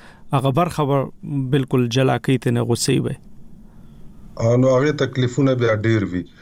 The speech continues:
Speaker 2: او د هغې نه پس بیا عادي ژوند تېرول هم ډېر ګران شي.
Speaker 1: مهم.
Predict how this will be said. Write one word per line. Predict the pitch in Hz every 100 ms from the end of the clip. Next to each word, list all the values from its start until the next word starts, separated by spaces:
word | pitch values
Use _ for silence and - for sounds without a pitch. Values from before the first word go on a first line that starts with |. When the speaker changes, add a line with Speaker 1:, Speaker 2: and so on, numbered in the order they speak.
| - -
Speaker 2:
او | 104
د | 120
هغې | 127 135
نه |
پس | 131 135 113
بیا | 123
عادي | 120 120 117 127
ژوند | 117 120 113
تېرول | 110 107 107
هم | 98
ډېر | 95 90
ګران | 87 82
شي. | - - - - - - - - - - - - - - -
Speaker 1:
مهم. | 143 117